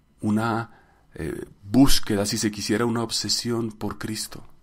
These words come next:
por escuchar a Cristo, por contemplar a Cristo. ¿Tú te sabes la vida de Cristo? Si te preguntaran hoy, "Dime qué pasó, quién es Cristo y qué hizo",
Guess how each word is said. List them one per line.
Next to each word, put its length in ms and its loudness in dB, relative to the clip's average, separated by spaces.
por 120 -4
escuchar 420 -4
a 80 -4
Cristo, 380 -4
por 160 -6
contemplar 480 -6
a 60 -4
Cristo. 420 -6
¿Tú 80 -4
te 100 2
sabes 320 6
la 80 6
vida 220 4
de 100 4
Cristo? 340 -4
Si 120 -4
te 100 2
preguntaran 420 4
hoy, 120 4
"Dime 280 6
qué 120 4
pasó, 360 2
quién 200 8
es 100 4
Cristo 300 4
y 60 6
qué 160 6
hizo", 280 4